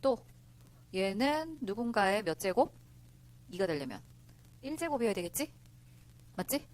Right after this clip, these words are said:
그럼 오, 이, 십 이렇게 만들 거 아니야. 근데 여기다가 내가 막 소수, 내가 뭐 소수 예를 들어서 십칠을 좋아한다, 막 이런 거 넣으면 돼? 십칠 네 번 곱하면 벌써 너무 크지? 그러면 여기 숫자를 작게 만들려면 소수 중에서 십칠 이런 거 말고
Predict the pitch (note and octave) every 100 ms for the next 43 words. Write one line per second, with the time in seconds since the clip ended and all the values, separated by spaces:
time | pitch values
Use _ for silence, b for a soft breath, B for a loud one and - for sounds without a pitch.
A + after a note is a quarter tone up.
0 | B B B3+ C4 G#3+ G3+ A3 A3+ A#3+ C4
1 | C4+ - F4+ - G3+ G#3+ E3 E3+ D#3+ C#3+
2 | C#3 C#3 - - - B B B C#4+ D4+
3 | C4 B3 F3+ G#3+ G#3+ F#3 G3 F#3 - F3+
4 | C4 A#3 F#3+ G3 F3 F3 D3+ B3 A#3+ F#3+
5 | F#3+ F#3+ F3 E4 - D#4 B3 G3 F#3+ F3
6 | F3+ B3+ A3+ F3+ A#3 G3+ C4 - B3+ -
7 | B3 F3+ G#3+ G3 G3 F#3 F#3 F#3 D#3+ A3
8 | D4+ C#4 E4 - - B B B B -
9 | E4+ E4 A#3 A#3+ C#4+ C#4 - E4 D4+ D#4+
10 | D#4+ C#4 B3 A#3 B3+ D#4 D#4 C4 A3+ D4
11 | - D4 B3 A3+ F#3 F#3